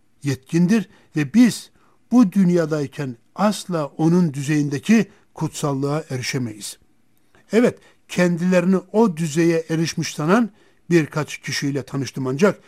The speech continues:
kendi kutsallıkları konusunda böyle düşünen yalnızca kendileri vardı.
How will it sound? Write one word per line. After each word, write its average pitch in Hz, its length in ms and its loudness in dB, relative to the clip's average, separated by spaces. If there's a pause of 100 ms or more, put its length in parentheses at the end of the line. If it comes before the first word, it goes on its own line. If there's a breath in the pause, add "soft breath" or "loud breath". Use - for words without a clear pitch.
(260 soft breath)
kendi 165 380 0
kutsallıkları 180 880 -2
konusunda 165 680 -2 (360 soft breath)
böyle 196 340 6
düşünen 185 340 0
yalnızca 170 520 0
kendileri 143 560 -6
vardı. 110 340 -12